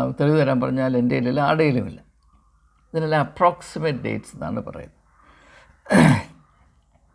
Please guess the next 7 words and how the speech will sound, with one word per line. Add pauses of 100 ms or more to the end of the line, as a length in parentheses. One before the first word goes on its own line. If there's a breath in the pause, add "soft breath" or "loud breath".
(2000 loud breath)
ഈ (460)
നാൽപത്
വർഷം (100)
കൊണ്ട് (1900 soft breath)
യേശുവിൻ്റെ (140)
ഈ (2000)
വലിയ